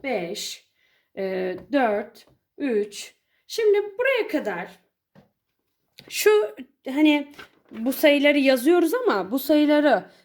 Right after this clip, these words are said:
yazarken kaç tane kibrit çöpü kullandığımız önemli burada. O yüzden hemen kibrit çöplerini sayalım. Dokuz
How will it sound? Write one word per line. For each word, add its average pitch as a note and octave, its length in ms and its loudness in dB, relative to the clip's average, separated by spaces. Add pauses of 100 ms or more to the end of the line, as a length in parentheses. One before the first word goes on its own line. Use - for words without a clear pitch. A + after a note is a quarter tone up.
yazarken D4 580 2
kaç D#4 220 0
tane D#4 280 2
kibrit D4+ 320 -2
çöpü D4 220 -2
kullandığımız C4 640 2
önemli C#4+ 440 4
burada. G#3 440 -4 (520)
O E4+ 120 2
yüzden C#4 580 2 (200)
hemen D#4+ 380 -2
kibrit E4+ 420 -4
çöplerini G3+ 800 -4 (1300)
sayalım. G#3 580 2 (360)
Dokuz E4+ 420 0